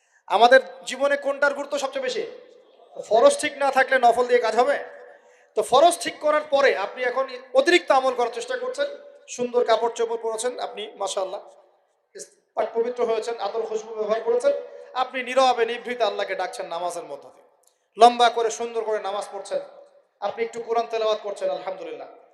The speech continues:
আপনি এই রাতে মৃতদের জন্য দোয়া করলেন, নিজের জন্য দোয়া করলেন, পরিবারের জন্য দোয়া করলেন, আপনি তাসবিহ তাহলিল করলেন, যদি আপনাকে আল্লাহ সামর্থ্য দেন আপনি কিছু দান সাদাকা করেছেন,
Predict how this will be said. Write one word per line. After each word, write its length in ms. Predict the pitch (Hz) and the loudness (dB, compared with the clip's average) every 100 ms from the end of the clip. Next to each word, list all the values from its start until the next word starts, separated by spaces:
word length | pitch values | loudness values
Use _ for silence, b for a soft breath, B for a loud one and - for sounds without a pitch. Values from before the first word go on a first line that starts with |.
| _ _ _ | _ _ _
আপনি 420 | 185 190 214 214 202 - b b b b - | -4 -2 0 -2 -2 -12 b b b b 0
এই 140 | 220 | 4
রাতে 260 | 220 220 208 - | 4 4 -2 -6
মৃতদের 420 | 196 240 233 233 | -12 -4 -2 -2
জন্য 180 | 226 220 | -2 -6
দোয়া 220 | 208 214 | -2 -2
করলেন, 300 | 214 202 196 190 - - | -2 -4 -6 -8 -12 -16
নিজের 260 | 226 269 254 | -2 0 2
জন্য 220 | 240 233 | 0 0
দোয়া 160 | 214 | 0
করলেন, 340 | 214 208 196 - - - | 0 -4 -8 -10 -12 -12
পরিবারের 440 | 208 247 254 247 | -8 -4 -2 -2
জন্য 140 | 240 220 | -2 -2
দোয়া 160 | 214 | -2
করলেন, 300 | 214 202 196 - - - _ _ _ _ _ _ _ _ _ | -2 -4 -6 -8 -18 -20 _ _ _ _ _ _ _ _ _
আপনি 340 | 196 196 226 226 | 0 2 0 2
তাসবিহ 380 | 240 226 262 | 2 2 0
তাহলিল 300 | 247 247 254 226 | -2 -2 -2 0
করলেন, 300 | 226 214 - - - _ _ _ _ _ _ | 0 0 -4 -12 -20 _ _ _ _ _ _
যদি 120 | 214 | 4
আপনাকে 280 | 226 226 240 | 4 4 -2
আল্লাহ 160 | 233 240 | -2 -2
সামর্থ্য 420 | - 247 262 247 | -2 0 0 2
দেন 240 | 233 220 196 196 | 2 2 -2 -12
আপনি 220 | 190 220 | -10 -12
কিছু 200 | 220 226 | -8 -2
দান 160 | 208 | -2
সাদাকা 300 | 202 220 254 | 0 0 2
করেছেন, 360 | 269 262 254 | 2 2 2